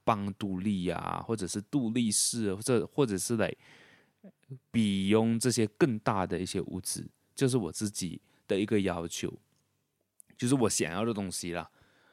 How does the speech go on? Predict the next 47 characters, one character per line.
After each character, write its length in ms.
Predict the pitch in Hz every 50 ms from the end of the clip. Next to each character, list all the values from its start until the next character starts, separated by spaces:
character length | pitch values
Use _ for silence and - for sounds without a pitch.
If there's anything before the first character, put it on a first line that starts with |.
| _ _ -
然 120 | 92 104
后 60 | 135
我 160 | 147 131 117 104
就 120 | 127 131
会 120 | 139 143
想 200 | 131 - 113 98
要 80 | 104 113
尝 300 | 107 - 104 101 104 110
试 240 | - - - 131 123
买 220 | 113 101 87 85
不 160 | - - 135
同 260 | - - - 90 82 85
的 100 | 98 98
车 320 | - - - 98 92 90
款， 220 | - - - 85 85 - - _ _ _ _ _
就 160 | - - 101
比 40 | 90
如 120 | 85 85
说 180 | 80 - - 98
有 140 | 95 90 -
S 340 | - 101 104 - - - 95
U 60 | 92
V， 240 | 90 95 92 92 82
然 160 | 73 95 98
后 60 | 113
我 120 | 113 104
S 280 | - - 143 - - 147
U 60 | 139 131
V 200 | 135 147 143 139
就 160 | 143 151 151
有 80 | 113 -
S 320 | - - 107 - - -
U 60 | 92
V 140 | 85 95 95
的 100 | 82 92
目 220 | 92 98 101 95 -
标 360 | - 92 87 82 82 82 - - - - - - - _ _
啊， 280 | - 85 87 82 - - - - -
我 160 | - 113 120
的 60 | 143
S 260 | 135 - 190 - - 131
U 40 | 117
V 100 | 120 117
目 160 | 117 117 110
标 160 | 110 107 98
最 220 | 98 - 123 120 107
高， 420 | - - 95 87 85 85 87